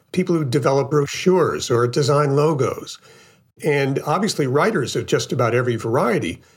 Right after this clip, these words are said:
Their work can be accelerated, I wouldn't say supplanted, but accelerated by proper and appropriate use of these new tools. One of the most surprising areas where we're going to see significant disruption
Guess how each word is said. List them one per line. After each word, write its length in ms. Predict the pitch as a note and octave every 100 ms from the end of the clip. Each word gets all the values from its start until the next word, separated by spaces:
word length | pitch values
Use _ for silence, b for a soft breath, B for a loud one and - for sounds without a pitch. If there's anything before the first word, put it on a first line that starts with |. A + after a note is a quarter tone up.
| b _
Their 240 | A#2+ C3+ D#3
work 260 | C3+ C3+
can 140 | - A#2+
be 220 | A2+ A2
accelerated, 920 | G2+ - - A3+ G#3+ A2+ E2 F#2 B2 -
I 60 | D#3+
wouldn't 220 | G#3 A3+
say 180 | - D3+
supplanted, 640 | - C3+ - D#3 A#2 B2 B2
but 160 | A#2
accelerated 720 | E2+ - - G#2+ G#2 D#2 - B B B
by 160 | C#3+ B2
proper 480 | B2 E3 D#3+ E3 D3+
and 80 | B2
appropriate 520 | - C#3+ B2+ A#2 A2
use 440 | B2 A#2+ - - - -
of 260 | C#3 B2
these 420 | B2 A2+ G#2+ - -
new 200 | A#2 G2
tools. 500 | F#2 C3 D#2 - - _ _ _ _ _ _ _ _ -
One 340 | - C#3 F3+
of 60 | A3
the 80 | E3
most 280 | D#3+ D#3+ -
surprising 600 | C#3+ E3 E3+ F3 D3 C#3
areas 260 | C3 C3+
where 100 | B2+
we're 120 | A#2+
going 240 | A2 B2 A#2+
to 40 |
see 280 | - B2+ A2
significant 640 | - B2 B2 F3 - C#3+ B2
disruption 720 | A2 - G2 - - C3+